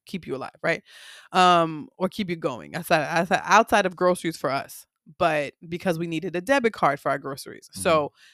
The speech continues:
Speaker 1: bills account, no debit card, fixed ex-, fixed, fixed expenses, miscellaneous
Speaker 2: They been
Speaker 1: account,
Speaker 2: getting you today.
Speaker 1: <laughs> miscellaneous account, eh, variable expenses.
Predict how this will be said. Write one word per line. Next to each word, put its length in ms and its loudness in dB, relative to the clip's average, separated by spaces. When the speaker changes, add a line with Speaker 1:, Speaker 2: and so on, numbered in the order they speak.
Speaker 1:
bills 280 4
account, 540 -4
no 320 0
debit 320 -2
card, 480 0
fixed 240 -8
ex-, 200 -20
fixed, 300 -4
fixed 340 -2
expenses, 560 -8
miscellaneous 580 -6
Speaker 2:
They 140 2
been 60 4
Speaker 1:
account, 160 2
Speaker 2:
getting 220 2
you 140 2
today. 420 2
Speaker 1:
<laughs> 0 -
miscellaneous 760 2
account, 520 2
eh, 320 4
variable 480 2
expenses. 680 -8